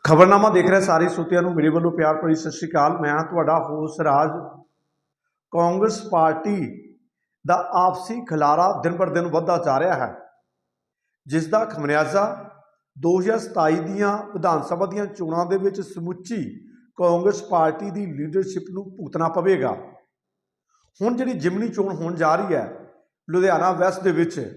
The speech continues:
ਭਾਰਤ ਭੂਸ਼ਣ ਆਸ਼ੂ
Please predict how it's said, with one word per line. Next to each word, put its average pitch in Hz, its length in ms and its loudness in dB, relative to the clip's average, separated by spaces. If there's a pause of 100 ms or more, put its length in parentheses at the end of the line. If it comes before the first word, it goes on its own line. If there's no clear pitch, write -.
(1400)
ਭਾਰਤ 170 420 2
ਭੂਸ਼ਣ 190 600 -8
ਆਸ਼ੂ 170 480 2